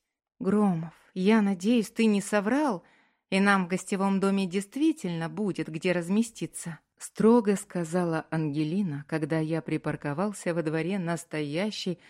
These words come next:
загородной усадьбы. Она состояла из большого дома, больше похожего на яркий расписной пряник,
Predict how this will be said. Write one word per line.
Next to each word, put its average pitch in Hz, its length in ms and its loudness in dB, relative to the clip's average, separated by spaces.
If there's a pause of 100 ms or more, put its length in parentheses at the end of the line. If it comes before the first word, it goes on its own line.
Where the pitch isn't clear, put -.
(200)
загородной 165 800 0
усадьбы. 139 540 -8 (420)
Она 175 380 2
состояла 175 680 0
из 165 140 -2
большого 156 580 -2
дома, 165 440 -4 (320)
больше 170 320 2
похожего 160 540 0
на 160 140 0
яркий 170 460 -2
расписной 170 580 -4
пряник, 156 420 -6